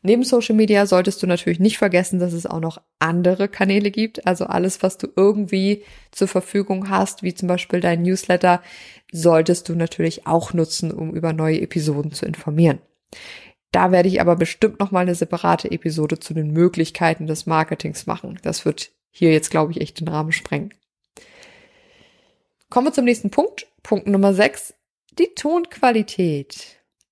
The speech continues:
Ich glaub ja, dass die Inhalte eines Podcasts noch so interessant sein können, wenn das Ganze klingt wie mit dem Dosentelefon aufgenommen, hat der geduldigste Hörer seine Grenzen. Abgesehen davon, dass das Ganze natürlich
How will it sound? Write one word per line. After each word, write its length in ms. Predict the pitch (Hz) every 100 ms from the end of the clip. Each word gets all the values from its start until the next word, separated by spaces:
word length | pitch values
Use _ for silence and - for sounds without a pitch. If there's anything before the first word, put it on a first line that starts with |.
| _ _ -
Ich 240 | 320 339
glaub 380 | - 226 220 220
ja, 220 | 170 160
dass 220 | 160 165 -
die 180 | - _
Inhalte 520 | - 302 277 262 254
eines 200 | 220 226
Podcasts 640 | - 185 - 180 180 - - -
noch 340 | 175 180 214
so 220 | - 240
interessant 520 | 240 - 220 175 175
sein 220 | - 165 160
können, 420 | - 160 190 - _ _ - _ -
wenn 180 | 202 247
das 200 | 285 277
Ganze 340 | 226 233 240
klingt 460 | 240 190 180 180 -
wie 80 | 175
mit 140 | 175
dem 140 | 165
Dosentelefon 680 | 165 208 214 - 156 156 160
aufgenommen, 480 | 156 156 - 160 196 - _ -
hat 460 | - 190 208 - -
der 100 | 180
geduldigste 800 | 175 165 185 202 202 208 - 202
Hörer 320 | 170 165 170
seine 240 | 170 170 175
Grenzen. 500 | - 202 - - - _ _ _ _ _ _ _ _ _ - _ -
Abgesehen 360 | 240 240 240
davon, 340 | 226 247 208 202
dass 140 | 214
das 160 | 196 -
Ganze 260 | 196 208
natürlich 600 | 208 202 208 202 214 -